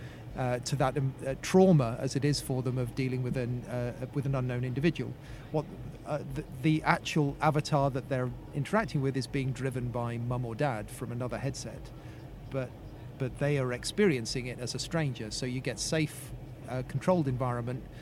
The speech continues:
but using the power of the empathy machine to drive, uh, retraining of behavior. It's, so, I, you know, basically you're exactly right.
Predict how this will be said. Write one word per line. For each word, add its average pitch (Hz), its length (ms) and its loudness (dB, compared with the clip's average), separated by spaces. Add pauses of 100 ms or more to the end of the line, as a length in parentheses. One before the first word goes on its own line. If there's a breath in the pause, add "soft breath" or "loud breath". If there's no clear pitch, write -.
(200 loud breath)
but 135 140 -2
using 143 280 2
the 127 60 -2
power 135 380 0
of 113 80 -4
the 123 120 0
empathy 127 380 2
machine 120 460 -4
to - 100 -6
drive, 123 480 0 (160)
uh, 123 240 0
retraining 139 480 2
of 120 140 -4
behavior. 120 500 -2
It's, - 260 -10
so, 131 220 -2 (160)
I, 131 140 0 (160)
you 135 60 0
know, 110 100 -2 (180)
basically 131 480 2
you're 123 200 0
exactly 123 380 -2
right. 120 180 -6